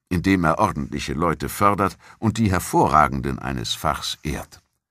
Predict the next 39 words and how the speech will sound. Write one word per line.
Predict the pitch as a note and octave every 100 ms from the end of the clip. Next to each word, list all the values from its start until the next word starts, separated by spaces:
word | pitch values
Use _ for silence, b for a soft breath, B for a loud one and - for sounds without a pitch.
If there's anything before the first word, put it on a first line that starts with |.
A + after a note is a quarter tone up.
| _ _ _ _
Außerdem | G2+ G#2 A2+ F#2+ G#2 F#2
soll | G2+
er | E2+
seine | F2 F#2+ G2
Mitbürger | A2+ A2+ F#2 F2 E2+
ermuntern, | D#2 G2 A2 F2+ E2
ruhig | G#2 A2 C#2 E2+
ihre | D#2+ D#2
Arbeit | G2+ A#1 A1+
zu | -
verrichten, | C2 B1 D#2+ - -
im | C2 B1
Handel, | F2+ G2 E2+ D#2 C#2 b b
in | C#2
der | C2
Landwirtschaft | C#2+ D#2+ D2+ - - B1 - -
und | D2 D#2
in | D2+
jedem | G#2 A2 F#2
anderen | D#2 A2+ - D2+
Gewerbe, | C#2+ C2+ G2 G#2 F#2+ D#2+ b b b -
damit | A#2 C#3+
sich | C#3+ C3
der | A#2 -
eine | C3 C#3
nicht | C#3 A#2 -
scheut, | - C#3 -
seinen | A2+ A2+ G2
Besitz | F#2 F2+ A2+ -
zu | - G2
mehren, | F#2 A2+ B2+ D#3 G2+
aus | D#2
Furcht, | - A2+ C3 B2 - b
er | E2+
könnte | - A2+ G2+ F#2+
ihm | G2 F2+
wieder | G2 G2
genommen | D#2 F2+ F#2 F2+ F2 E2
werden, | G#2 A#2 D3